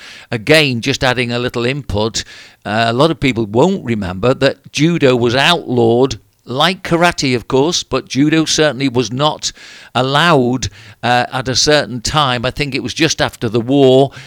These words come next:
and it was only probably about nineteen sixty that they actually allowed people to teach judo in our country.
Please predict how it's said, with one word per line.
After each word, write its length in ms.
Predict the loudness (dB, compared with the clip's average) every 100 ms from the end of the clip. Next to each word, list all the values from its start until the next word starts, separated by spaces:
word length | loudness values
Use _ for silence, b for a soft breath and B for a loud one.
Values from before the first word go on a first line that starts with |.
| B
and 140 | -6 -4
it 100 | -2
was 140 | 2
only 400 | 2 2 0 -4 -6 -12
probably 920 | -10 -2 -2 0 -2 -4 -4 -2 -2
about 480 | -4 0 0 0 -6
nineteen 640 | -6 -6 -4 -4 -4 -4
sixty 800 | -4 0 0 -2 -6 -4 -6 -6 -6
that 240 | -8 -4
they 100 | -2
actually 440 | -2 -4 -2 2
allowed 460 | 2 2 0 0 -2
people 260 | -4 -4 -4
to 100 | -4
teach 360 | -4 -4 -6
judo 380 | -6 -4 -2 -2
in 80 | -2
our 160 | -8 -8
country. 500 | -8 -8 -8 -10